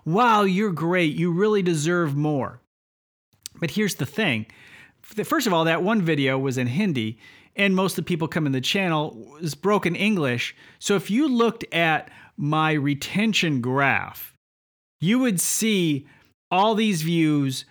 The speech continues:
and about one second in, a huge drop. And many of them were saying, "Hey, we're gonna get more people to come." And I'm like, "No, no, <laughs> don't,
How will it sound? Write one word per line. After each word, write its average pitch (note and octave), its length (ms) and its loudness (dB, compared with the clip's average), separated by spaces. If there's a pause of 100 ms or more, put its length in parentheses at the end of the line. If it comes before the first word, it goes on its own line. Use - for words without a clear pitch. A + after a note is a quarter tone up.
(220)
and F3 220 2
about D3+ 460 2
one F3 360 0
second F#3+ 400 0
in, C3+ 420 0 (160)
a D#3+ 140 2
huge D3 760 0
drop. A#2 540 -4 (800)
And F#3 460 0 (180)
many G#3+ 260 2
of A3 80 2
them G#3 180 2
were F#3 140 0
saying, F#3 220 0
"Hey, B3+ 260 2
we're B3+ 140 2
gonna A3+ 140 2
get G#3+ 180 2
more G#3+ 240 2
people A3 380 0
to G#3+ 80 0
come." G#3+ 420 2
And G#3+ 80 0
I'm G#3 60 0
like, F#3+ 180 -2
"No, E4 580 4
no, D4 640 2
<laughs> - 140 -6
don't, C#4 500 0